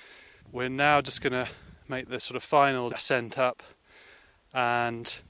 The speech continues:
hopefully things will be getting dark enough for us to see some Manx shearwaters or hear some Manx shearwaters coming in. Okay, so we're now in position. We're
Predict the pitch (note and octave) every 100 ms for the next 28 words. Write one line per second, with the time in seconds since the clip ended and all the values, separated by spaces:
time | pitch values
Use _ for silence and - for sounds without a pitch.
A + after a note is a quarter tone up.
0 | - _ _ - D3+ - A#2+ A#2 A#2 A#2+
1 | - _ _ _ C3 A#2 A#2 B2 - B2
2 | A#2 C3+ B2+ A#2 B2 B2 - C3+ B2+ -
3 | B2+ - B2 A2+ B2+ A#2 B2+ A#2+ - B2+
4 | C3+ - C3 C3 C3 C#3 - C#3 C3 A#2+
5 | C3 B2 - C#3 - C#3+ C#3+ F#3 B3 -
6 | _ _ _ _ - _ _ _ - -
7 | - - - - - - - - - -
8 | _ _ - - - - - - - -
9 | - - - - C3 - D3 C#3 - B2
10 | B2 C3+ D3 C#3+ C3+ C3+ C3 - C#3+ -
11 | E3 F#3 A2 A#2 B2 B2